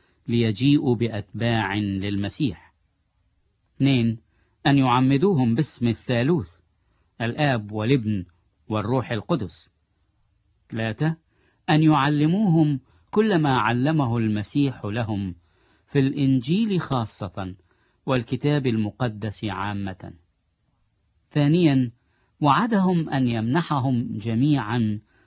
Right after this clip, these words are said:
الروح القدس، ولكل من يؤمن به بكلامهم، فالوعد لنا نحن أيضاً، لينالوا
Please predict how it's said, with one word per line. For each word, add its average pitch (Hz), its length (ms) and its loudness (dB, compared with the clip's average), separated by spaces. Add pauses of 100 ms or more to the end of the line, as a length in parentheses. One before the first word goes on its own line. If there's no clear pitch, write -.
(120)
الروح 143 400 0
القدس، 117 720 -4 (560)
ولكل 127 480 0
من 113 260 2
يؤمن 113 540 0
به 107 400 -4 (300)
بكلامهم، 107 920 -2 (580)
فالوعد 123 580 0
لنا 110 420 -2
نحن 110 360 -6
أيضاً، 107 500 -2 (560)
لينالوا 180 640 4